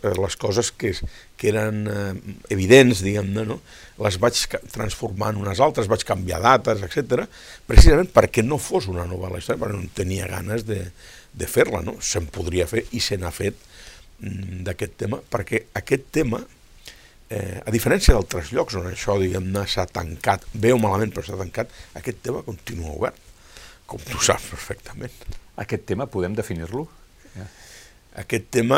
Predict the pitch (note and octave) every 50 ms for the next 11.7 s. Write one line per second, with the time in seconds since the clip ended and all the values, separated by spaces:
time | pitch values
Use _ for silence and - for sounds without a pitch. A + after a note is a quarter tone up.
0 | E3 - A#2+ G#2+ A2 A#2 B2 - - - D#3+ C3 A2+ G#2 G2+ F#2 F2+ F#2 F#2 F#2
1 | G2+ G2+ G2+ G#2 G#2+ A2+ A#2 C3 - - F2 G#2+ G#2 G#2 F#2+ F#2+ F#2+ F2 F2 F2
2 | F2 E2+ - - - - - - - - - _ - - _ - - C3 C3+ C3+
3 | C3 D3 - - - - - C3+ B2+ A#2+ B2 A#2+ - A#2 - - - - _ -
4 | - - - - - - - - - - - C#3 C#3 B2 B2+ C3 C#3+ D#3+ - -
5 | - - - A#2+ - - - A#2+ A2+ G#2+ - - G#2+ G#2+ A2 - - - G#2 B2+
6 | D3 D3+ C#3 - - C#3 A2+ G2+ A#2 B2+ A2 - - A#2+ A2 G#2+ A2 F#2+ F2 -
7 | - G#2+ A2 G#2+ F#2+ - - A2+ A2+ A2+ G#2+ G#2 F2+ G#2+ G#2+ G#2 G2+ A2 B2+ C#3
8 | C#3 C3 A#2 A2+ A#2 B2 A#2+ G#2 A#2 A2+ A2 A2+ A#2+ B2 B2 A#2 A2+ A2+ A2 A2+
9 | G#2+ A#2+ B2+ B2+ A#2+ A2+ G#2 - - B2 A#2 - - - A#2+ A2 G#2 - - G2+
10 | - - A#2 G2+ - - - - - - - - - - - - - - - B2+
11 | A2+ A2+ A2 G2+ G2+ F#2+ F#2 A2 A#2+ B2+ A#2 - -